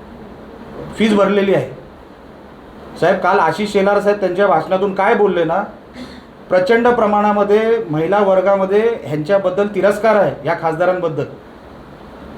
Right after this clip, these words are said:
घाणेरडी प्रकरणं आहेत ह्या माणसाची. हा ट्रेनच्या डब्यात काय करतो, कुठल्या कुठल्या ठिकाणी काय काय करतो, घाणेरडे प्रकार आहेत. असा माणूस साहेब, असा घाणेरडा माणूस ह्या मतदारसंघाचा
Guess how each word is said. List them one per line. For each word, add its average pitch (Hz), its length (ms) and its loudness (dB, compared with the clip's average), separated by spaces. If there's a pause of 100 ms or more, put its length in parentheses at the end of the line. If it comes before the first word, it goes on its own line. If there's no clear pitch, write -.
(440)
घाणेरडी 226 360 2
प्रकरणं 233 420 2
आहेत 208 140 2
ह्या 185 120 0
माणसाची. 170 500 -2 (680)
हा 156 80 0
ट्रेनच्या 208 380 2
डब्यात 202 340 2
काय 196 140 4
करतो, 165 320 -2 (760)
कुठल्या 196 300 0
कुठल्या 220 220 2
ठिकाणी 208 300 2
काय 196 180 2
काय 196 180 2
करतो, 185 360 -2
घाणेरडे 240 280 2
प्रकार 220 320 2
आहेत. 160 120 2 (640)
असा 220 280 0
माणूस 208 380 0
साहेब, 165 180 -2 (340)
असा 151 220 -4
घाणेरडा 208 440 0
माणूस 196 380 0
ह्या 185 280 2
मतदारसंघाचा 180 720 -2